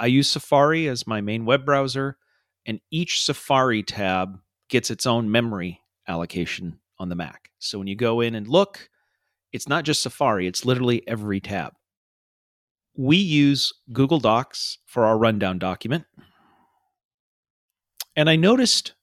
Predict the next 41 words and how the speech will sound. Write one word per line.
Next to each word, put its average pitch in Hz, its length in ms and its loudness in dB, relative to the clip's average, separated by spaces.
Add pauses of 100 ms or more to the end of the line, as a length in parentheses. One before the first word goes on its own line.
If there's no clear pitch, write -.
(240)
it 160 100 4
was 151 160 2
a 143 80 2
little, 147 640 -2 (300)
now 180 180 0
this 185 180 0
is 208 60 -6
just 196 160 -2
a 160 60 -2
text - 280 0
document. 85 360 -4
It's 117 100 -6
one 143 220 2
text 165 240 -2
document. 127 420 2
We've 117 160 -4
put 160 140 2
all 156 100 6
the 131 80 -2
stuff 110 300 -2
in, 104 80 -4
but 139 160 -2
it's, - 240 -4
I 156 40 -2
mean, 160 120 2
it's 151 100 0
a 156 60 2
lot 220 160 4
of 139 80 -2
pages, 131 280 2
but 110 140 -4
it's - 100 -10
text. - 380 -14 (1200)
<clears throat> - 20 4 (1600)
Dwayne, 143 540 4 (1700)
guess 175 340 2
how 156 320 -2
much 117 640 -2 (840)
our 127 120 4
Google 135 480 2
Doc 101 460 0